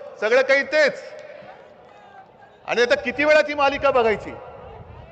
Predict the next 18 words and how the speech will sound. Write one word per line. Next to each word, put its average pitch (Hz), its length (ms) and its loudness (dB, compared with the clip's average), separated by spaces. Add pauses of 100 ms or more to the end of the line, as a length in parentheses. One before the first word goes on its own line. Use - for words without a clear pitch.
(500)
पहिल्या 190 240 4
दोन 233 340 4
भागात 240 340 4
आम्हाला 220 300 2
सुद्धा 240 200 4
वाटलं 233 260 2
असेल, 233 200 2
अरे 226 140 4
बरी 196 240 0
मालिका 240 340 0
दिसते, 233 300 -2
काहीतरी 208 340 0
महाराष्ट्राचं 202 480 0
कल्याण 202 400 0
होईल, 147 180 0 (1160)
पण 165 220 0
दहा 208 400 6
वर्ष 233 400 2